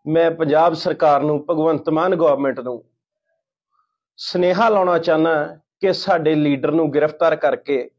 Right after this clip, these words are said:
ਇੱਕ ਝੂਠੇ ਪਰਚੇ ਦੇ ਤਹਿਤ ਅਰੈਸਟ ਪਾ ਕੇ ਅੰਦਰ ਦੇ ਦੇਣਾ, ਇਹਦਾ ਮਤਲਬ ਇਹ ਨਹੀਂ ਕਿ ਕਾਂਗਰਸ ਪਾਰਟੀ ਡਰ ਗਈ ਹੈ। ਕਾਂਗਰਸ ਪਾਰਟੀ ਦਾ ਹਰ ਇੱਕ worker, ਚਾਹੇ ਉਹ ਯੂਥ ਦਾ ਹੈ, ਚਾਹੇ ਉਹ ਵੱਡੀ ਕਾਂਗਰਸ ਦਾ, ਚਾਹੇ ਉਹ ਮਹਿਲਾ ਵਿੰਗ ਦਾ,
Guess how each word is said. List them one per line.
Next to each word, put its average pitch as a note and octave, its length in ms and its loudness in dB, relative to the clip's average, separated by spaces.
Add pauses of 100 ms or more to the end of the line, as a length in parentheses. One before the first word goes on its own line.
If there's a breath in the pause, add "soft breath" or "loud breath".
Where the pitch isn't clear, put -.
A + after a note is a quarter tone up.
(120)
ਇੱਕ E3+ 160 -6 (160)
ਝੂਠੇ G3 380 -2
ਪਰਚੇ E3+ 400 -2
ਦੇ D#3+ 120 0
ਤਹਿਤ D#3+ 400 0 (760)
ਅਰੈਸਟ F3+ 320 -2
ਪਾ D#3+ 240 2
ਕੇ C3+ 380 -4 (880)
ਅੰਦਰ E3+ 240 2
ਦੇ E3 180 2
ਦੇਣਾ, D3 520 0
ਇਹਦਾ E3+ 240 2
ਮਤਲਬ D#3 380 0
ਇਹ E3+ 180 2
ਨਹੀਂ D#3 120 -2
ਕਿ D#3+ 100 -2
ਕਾਂਗਰਸ D3 500 0
ਪਾਰਟੀ C#3+ 340 -2
ਡਰ C3 220 0
ਗਈ A#2 280 -8
ਹੈ। - 160 -20 (960)
ਕਾਂਗਰਸ F#3+ 480 2
ਪਾਰਟੀ F#3+ 440 2
ਦਾ F3+ 440 2 (300)
ਹਰ B3+ 260 4
ਇੱਕ B3+ 160 2
worker, F#3+ 440 0 (1120)
ਚਾਹੇ F#3 280 4
ਉਹ F#3 100 4
ਯੂਥ A3 380 2
ਦਾ A#3 160 4
ਹੈ, A3 140 4
ਚਾਹੇ F#3+ 420 2
ਉਹ F#3+ 160 4
ਵੱਡੀ D#3 520 0
ਕਾਂਗਰਸ A#3 460 2
ਦਾ, A3+ 200 4
ਚਾਹੇ G#3 320 4
ਉਹ F#3+ 100 4
ਮਹਿਲਾ F#3 360 4
ਵਿੰਗ A#3+ 240 4
ਦਾ, A#3+ 300 2